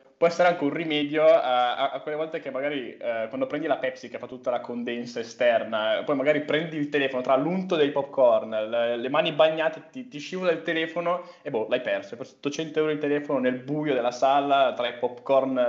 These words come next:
rovesciati per terra, perché è un must i popcorn rovesciati per terra,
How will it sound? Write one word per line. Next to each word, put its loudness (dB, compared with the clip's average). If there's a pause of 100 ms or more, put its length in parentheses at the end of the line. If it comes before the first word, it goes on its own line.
rovesciati -6
per -2
terra, -2
perché -14 (600)
è -10
un -4
must -2
i -8
popcorn -4
rovesciati -6
per -2
terra, 2